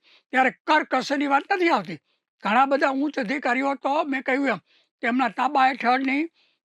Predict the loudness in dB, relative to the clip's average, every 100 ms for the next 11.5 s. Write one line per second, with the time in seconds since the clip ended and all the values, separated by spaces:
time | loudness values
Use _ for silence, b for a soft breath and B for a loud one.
0 | _ 2 4 2 2 4 2 2 -2 -10
1 | _ _ _ -4 -2 -2 -4 -6 -2 -2
2 | -2 0 2 2 -2 -4 -4 -6 -6 -6
3 | -6 -4 -6 -6 -8 -6 -4 0 0 0
4 | -2 0 0 0 -4 -4 -4 -6 -4 -4
5 | -2 -2 0 0 -2 -6 b b b b
6 | _ -2 -2 -2 -2 0 -2 -4 -4 -2
7 | -2 -2 -8 -8 -10 -4 -4 -4 -2 -2
8 | -2 2 4 4 b b b _ -4 -2
9 | -4 -2 0 0 -2 -6 -4 -4 -4 -4
10 | -4 -4 -6 -10 -10 -8 -4 -4 -6 -8
11 | -4 -2 2 0 -2